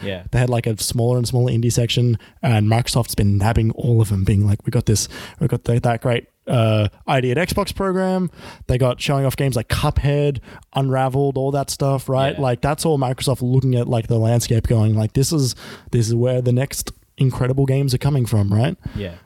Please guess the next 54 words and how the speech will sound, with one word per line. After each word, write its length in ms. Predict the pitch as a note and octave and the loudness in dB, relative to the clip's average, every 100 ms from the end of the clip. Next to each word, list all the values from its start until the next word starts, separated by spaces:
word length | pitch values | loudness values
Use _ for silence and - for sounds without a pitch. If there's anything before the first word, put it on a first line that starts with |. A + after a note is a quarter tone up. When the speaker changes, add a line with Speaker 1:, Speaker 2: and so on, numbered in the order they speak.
| _ C3 | _ -2
Speaker 2:
And 200 | A#2+ A2 | 0 0
Sony 280 | C3 C#3+ C3+ | 0 2 2
have 140 | C3 | 0
just 240 | B2 C3 | 0 -2
not 340 | A#2+ A2+ A#2 - | 0 2 0 0
been 120 | A2+ | 0
doing 160 | A#2 A2+ | 2 2
that. 260 | A2+ A#2+ | 0 -2
They've 140 | B2+ B2+ | -2 -2
just 140 | - | -2
been, 160 | C#3 B2 | 0 2
like, 320 | A2 A2+ - - - _ _ - _ _ - - - - | 2 0 -8 -20 -20 _ _ -20 _ _ -20 -20 -10 -2
putting 200 | C3 B2+ | 0 2
their 100 | A#2 | 0
feet 220 | C3 B2+ | 0 0
up 180 | B2 C3 | 0 -2
and 180 | A#2+ - _ _ _ - | -4 -6 _ _ _ -12
hitting 300 | - C3 B2+ | -6 -2 -2
play 360 | - C3+ B2 B2 | -2 0 0 0
on 140 | B2 | 0
a 60 | B2 | -2
trailer 520 | - C3 B2+ B2+ B2+ | 0 0 2 0 0
and 200 | C3 B2 - - - - - | -2 -4 -8 -16 -18 -18 -4
just 240 | C3 - - - - - | -2 -2 -8 -20 -20 -20
putting 280 | - F3 D#3 | -4 -2 0
their 120 | D3 | 2
arms 280 | C#3+ C#3 C#3+ | 2 2 0
up 120 | C#3+ | -2
and 80 | C#3 | 0
then 80 | C3+ | 0
hitting 240 | C#3 C3+ | 2 0
play 300 | C3 - D#3 | 0 0 2
on 100 | C#3+ | 2
another 220 | C#3 C#3 C#3+ | 0 0 0
trailer 400 | - C3+ C3+ C3 | 0 0 0 0
and 80 | |
another 260 | C3 C3+ C#3 | 0 0 0
trailer 360 | - C#3 C3+ C3 | 0 0 0 0
and 80 | C3+ | 0
another 220 | C3+ C3+ | 0 0
trailer 440 | - C3+ C3 C3 A#2 - - - | 0 0 0 0 -4 -10 -20 -6
and 140 | C3 B2 | 0 2
then 80 | |
just, 240 | B2 B2 - - - - _ _ - - - _ - | 2 0 -4 -18 -20 -20 _ _ -16 -16 -16 _ -6
"No, 140 | E3 | -2
we're 60 | D3+ | 0
not 120 | D#3 | 0
gonna 120 | C#3+ | -2
come 140 | C#3+ C#3 | -2 0
to 80 | C3+ | 0
E 60 | |
three 180 | A2+ A2+ | 2 2
next 240 | A#2+ - | 2 0
year," 80 | - | -2